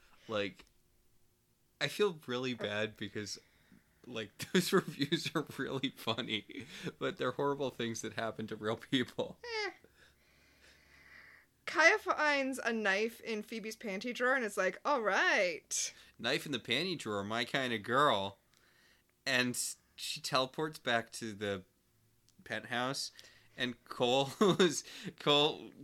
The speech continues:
Speaker 1: teleports right after her, seeing her standing over Phoebe's unconscious body with a knife, and he's like, "Kaya, what did you do?" And she's like,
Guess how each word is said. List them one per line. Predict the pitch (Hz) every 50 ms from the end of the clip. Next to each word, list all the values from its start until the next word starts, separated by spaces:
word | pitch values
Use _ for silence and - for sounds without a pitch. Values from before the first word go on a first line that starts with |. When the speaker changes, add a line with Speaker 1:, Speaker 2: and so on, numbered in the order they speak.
| -
Speaker 1:
teleports | - 156 151 143 - - 151 147 143 -
right | 143 139 131
after | 120 113 113 110 - - 143 139
her, | 147 143 147
seeing | 139 - - 131 123 120
her | - 139 139
standing | 127 - - - 120 117 120 131 131 127
over | 120 113 127 123 113
Phoebe's | - 120 113 110 120 113 -
unconscious | - 101 101 - - 117 110 107 - 120 110 -
body | - 104 101 104 110 110
with | 110 107 -
a | 107
knife, | 98 98 95 101 110 113 107 101
and | 110 110 98
he's | 104 107 107 101 - - -
like, | - - - - _ _
"Kaya, | - - 95 95 95 95 101 107 117 120
what | 117 110 104
did | 110 117 120
you | 123 117
do?" | 110 110
And | 107 107
she's | - - 131
like, | 120 113 -